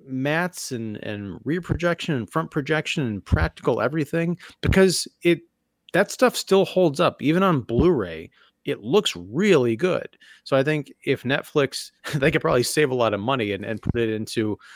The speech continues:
a more ambitious, you know, wider scope story. Like, "Well, we don't need to spend all this money on C G I. You just, you know, give you your, you know, <laughs> uh, we'll fund, you know, we'll have an endowment for your effects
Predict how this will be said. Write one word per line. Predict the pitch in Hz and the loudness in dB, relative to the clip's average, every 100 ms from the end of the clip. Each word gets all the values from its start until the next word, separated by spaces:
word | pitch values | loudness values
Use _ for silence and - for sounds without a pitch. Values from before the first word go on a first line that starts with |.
| - - | -16 -6
a | 113 | -2
more | 117 120 - | 2 2 2
ambitious, | 120 98 139 151 - 110 - - | -4 -2 0 2 2 0 -2 -6
you | 104 | -2
know, | 110 | -2
wider | 101 101 107 127 123 110 | -2 -4 0 2 2 -2
scope | - - 113 - | -4 -2 -2 2
story. | - 135 143 110 | 0 2 0 -2
Like, | 107 104 104 | -2 -4 -2
"Well, | 135 | 2
we | 143 | 2
don't | 139 135 | 2 -2
need | |
to | 120 | -4
spend | - 135 | -2 0
all | 123 | 2
this | 113 - | 0 0
money | 120 107 | -2 -2
on | 101 | -4
C | - 127 | -4 -4
G | 104 107 | -2 0
I. | 123 123 | 2 2
You | 104 101 | 0 -2
just, | 107 - - | -4 -6 -8
you | 101 | -6
know, | 95 - - | -6 -8 -12
give | 98 113 | -6 -2
you | 110 | -2
your, | 101 95 90 _ _ - - _ - | -2 -4 -6 _ _ -20 -20 _ -4
you | 95 - - - | -2 0 -2 2
know, | 170 147 - | 2 2 -4
<laughs> | - | -4
uh, | - - - | -2 -2 -4
we'll | 120 117 | -2 -2
fund, | - 139 131 | 0 0 2
you | 123 | 2
know, | 120 117 | 2 4
we'll | 117 117 110 | 4 4 4
have | 131 | 2
an | 123 110 | 2 2
endowment | 104 120 123 117 | 2 2 2 -2
for | - | 0
your | 107 | 0
effects | 95 - 135 - | 0 -2 -2 -4